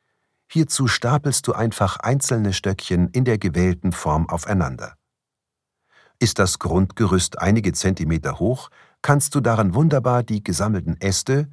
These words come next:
beginnend mit Reisig und anschließend den dicker werdenden Ästen, anlehnen. Nach und nach entsteht eine Art Tipi, das oben spitz zuläuft und dem Feuer im unteren Bereich Platz und Luft zum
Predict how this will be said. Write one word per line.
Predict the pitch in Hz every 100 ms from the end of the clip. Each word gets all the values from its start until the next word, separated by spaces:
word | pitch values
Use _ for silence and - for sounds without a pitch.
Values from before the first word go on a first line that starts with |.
| _ _ -
beginnend | 131 175 117 87
mit | 73 71 76
Reisig | 78 78 92 101 - _ _ -
und | 92 127
anschließend | 160 - 120 - 139 131
den | 113 104
dicker | 110 98 90
werdenden | 78 82 82 82 80
Ästen, | - 80 - 107
anlehnen. | - 85 65 60 57 _ _ _ _ _ _ _ _ _
Nach | - 95 82 85
und | 117 -
nach | 82 82 85
entsteht | 110 104 - 87 90 98
eine | 101 104
Art | 101 - -
Tipi, | 156 - 71 67 _ _ _ _
das | 101 -
oben | 127 139 156
spitz | - 127 120 -
zuläuft | - - 98 160 117 156 - -
und | 170 165
dem | 101
Feuer | - 117 143 135
im | 104 95
unteren | - 139 117 107 110
Bereich | 107 90 87 -
Platz | - 147 - -
und | 117 110
Luft | 92 104 - -
zum | 98 90